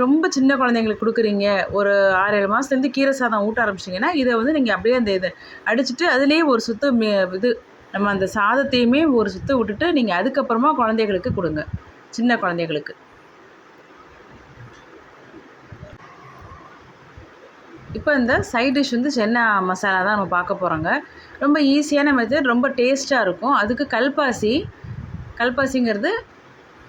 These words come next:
போட்டிங்கன்னா நல்ல வாசனையா இருக்குங்க. ஒரு டீஸ்பூன் சோம்பு எடுத்து வச்சுருக்கேன். பூண்டு பல்லு கொஞ்சம் ஒரு நல்லா ஒரு இருபது பல்லுக்கிட்ட உரிச்சு வச்சுருக்கேங்க. வெங்காயம், ஒரு பெரிய வெங்காயம், ஒரு பெரிய தக்காளி.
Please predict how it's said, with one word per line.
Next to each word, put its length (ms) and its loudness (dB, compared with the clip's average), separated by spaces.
போட்டிங்கன்னா 500 2
நல்ல 180 2
வாசனையா 500 0
இருக்குங்க. 340 -2
ஒரு 160 2
டீஸ்பூன் 460 0
சோம்பு 300 2
எடுத்து 200 0
வச்சுருக்கேன். 420 -2
பூண்டு 380 2
பல்லு 260 0
கொஞ்சம் 300 0
ஒரு 140 0
நல்லா 200 0
ஒரு 120 2
இருபது 320 2
பல்லுக்கிட்ட 360 0
உரிச்சு 260 0
வச்சுருக்கேங்க. 500 -4
வெங்காயம், 480 2
ஒரு 180 0
பெரிய 180 2
வெங்காயம், 420 0
ஒரு 180 2
பெரிய 160 2
தக்காளி. 280 -2